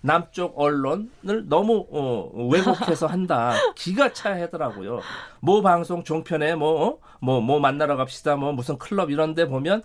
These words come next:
Speaker 2: 네.
Speaker 1: 거기를 아주 타겟으로 이야기를 해요.
Speaker 2: 예.
Speaker 1: 어, 그래서, 어, 그러는데 그럼 뭐가 그러냐. 그래서 "그럼 나한테 정확히 좀 보여달라." 그래서, 어, 제가 이제 들여다본 거예요.
Speaker 2: 네.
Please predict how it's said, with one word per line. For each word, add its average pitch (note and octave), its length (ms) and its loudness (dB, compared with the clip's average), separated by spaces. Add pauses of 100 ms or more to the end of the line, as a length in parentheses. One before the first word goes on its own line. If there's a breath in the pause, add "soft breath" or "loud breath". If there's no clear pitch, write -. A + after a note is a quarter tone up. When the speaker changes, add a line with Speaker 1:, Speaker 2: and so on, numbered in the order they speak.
Speaker 2:
네. F3+ 340 -6
Speaker 1:
거기를 G#3 340 4
아주 G3 200 0 (100)
타겟으로 B3+ 500 -2
이야기를 G#2 420 -4
해요. F3 300 -4
Speaker 2:
예. F#3 300 -6
Speaker 1:
어, G2 340 -2
그래서, A2 440 -4 (340 loud breath)
어, F#2+ 380 -2 (480)
그러는데 D#3 500 0
그럼 G#3 180 -2
뭐가 A#3 320 2
그러냐. C#3 380 2
그래서 E3+ 240 -6
"그럼 A3 220 -2
나한테 G3 380 2
정확히 B3+ 360 -2
좀 C4+ 100 -2
보여달라." E3 960 2 (460 loud breath)
그래서, G#3+ 680 2
어, B2 180 -2
제가 B2 180 -2
이제 A2+ 180 -4 (220)
들여다본 C3+ 560 0
거예요. F2+ 340 -4
Speaker 2:
네. F3+ 200 -6